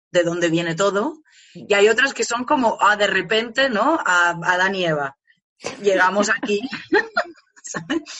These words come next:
Y no hubo nada antes que Adán y Eva. Eh, pero lo interesante es que cuando tú empiezas a escarbar,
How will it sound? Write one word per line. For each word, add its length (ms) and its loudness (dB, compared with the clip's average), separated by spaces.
Y 100 -8
no 140 0
hubo 140 4
nada 360 0
antes 500 0
que 80 -2
Adán 220 0
y 100 0
Eva. 200 0
Eh, 800 0
pero 200 4
lo 100 2
interesante 600 -2
es 260 -6
que 180 -6
cuando 460 -2
tú 100 -2
empiezas 380 -2
a 100 0
escarbar, 840 0